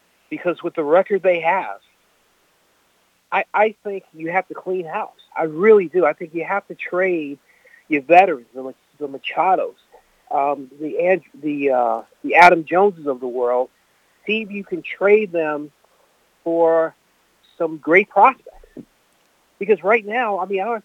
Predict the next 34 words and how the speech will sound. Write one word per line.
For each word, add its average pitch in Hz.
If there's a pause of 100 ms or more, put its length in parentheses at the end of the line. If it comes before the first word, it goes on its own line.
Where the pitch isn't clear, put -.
to -
tell 151
you 127
this. 139
I 180
know 190
you 165
and 151
your 131
fans 156
know 147
this, 151 (640)
that 180
the -
Orioles 214
don't 196
have 202
a 190
farm 277
system 123
right 104
now. 101 (680)
And, 170
and 185
I 202
think 214
they 202
need 185 (140)
to 180
trade 170 (560)
their 165
veterans 160
right 156
now. 165